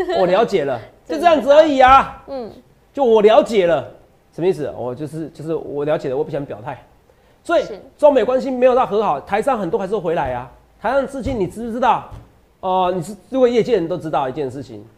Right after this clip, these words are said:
Speaker 1: 其实现在你看到，你看不到台面上的，就是，是，是保险业者，也就是代操资金啊。
Speaker 2: 是。
Speaker 1: 哦，你不论是群益啊，或一些投信啊，其实他们很多其实甚至于，不是说他们有另外一批是做代操什么，有些台商呐，
Speaker 2: 嗯。
Speaker 1: 哦，资金是很庞大，那不是几亿资金，那是很几十亿的。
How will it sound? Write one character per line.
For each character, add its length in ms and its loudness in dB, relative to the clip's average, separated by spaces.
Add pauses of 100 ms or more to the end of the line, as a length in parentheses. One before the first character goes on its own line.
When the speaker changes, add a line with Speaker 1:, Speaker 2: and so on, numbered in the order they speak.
(220)
Speaker 1:
其 120 -10
实 120 -4
现 160 -6
在 140 2
你 100 -2
看 120 -4
到， 120 -2
你 80 -6
看 140 -4
不 60 -6
到 100 0
台 160 -6
面 140 -4
上 120 -6
的， 200 -4
就 80 -4
是， 140 -8 (200)
是， 180 -10 (240)
是 120 -8
保 160 -4
险 140 -10
业 40 -8
者， 80 -10
也 80 -6
就 60 -6
是 80 -4
代 180 -4
操 180 -4
资 160 -10
金 240 -10
啊。 120 -12 (320)
Speaker 2:
是。 200 -16
Speaker 1:
哦， 160 2
你 80 0
不 100 -2
论 140 0
是 60 -2
群 300 -2
益 120 -4
啊， 120 4
或 100 4
一 60 0
些 100 0
投 180 -2
信 240 -6
啊， 240 -6 (280)
其 100 -10
实 60 -2
他 80 0
们 100 2
很 100 2
多 140 4
其 140 -4
实 100 -6
甚 180 0
至 160 -4
于， 120 -6
不 80 -10
是 80 -4
说 120 -2 (140)
他 80 -10
们 140 -2
有 160 -2
另 120 -4
外 120 -2
一 40 -4
批 140 -6
是 100 -8
做 160 -4
代 160 -4
操 220 -6
什 80 -10
么， 100 -12 (280)
有 80 -4
些 40 -4
台 160 -6
商 220 -4
呐， 140 -6 (240)
Speaker 2:
嗯。 100 -8
Speaker 1:
哦， 100 -2
资 160 -10
金 160 -8
是 100 -6
很 120 -4
庞 180 -8
大， 120 -6
那 100 -4
不 80 -8
是 140 -10
几 240 -14
亿 160 -10
资 160 -12
金， 200 -10
那 80 0
是 60 -4
很 140 -4
几 160 -12
十 160 -14
亿 100 -8
的。 100 -6